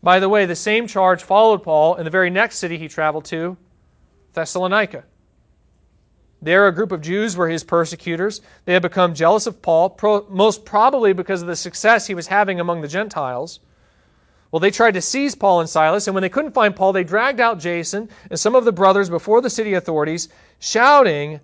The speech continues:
"These men who have turned the whole world upside down have come here also, and Jason has received them, and they are all acting against the decrees of Caesar,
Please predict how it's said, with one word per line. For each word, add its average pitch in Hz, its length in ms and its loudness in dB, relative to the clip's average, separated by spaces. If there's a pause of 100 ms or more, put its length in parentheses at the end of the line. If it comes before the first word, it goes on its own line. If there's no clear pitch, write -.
(520)
"These 220 360 -2
men 233 220 2
who 208 100 0
have 190 120 2
turned 233 320 -2
the 190 100 2
whole 262 280 2
world 226 400 6
upside 233 440 2
down 180 200 0
have 170 160 -6
come 262 220 -4
here 247 180 0
also, 175 480 2 (240)
and 165 160 -6
Jason 233 400 0
has 196 240 0
received 254 540 -6
them, 147 420 -4 (680)
and 160 120 -4
they 180 100 4
are 170 120 6
all 226 380 4
acting 202 460 0
against 170 500 -2
the 185 60 -6
decrees 208 520 -6
of 175 140 -8
Caesar, 135 640 -8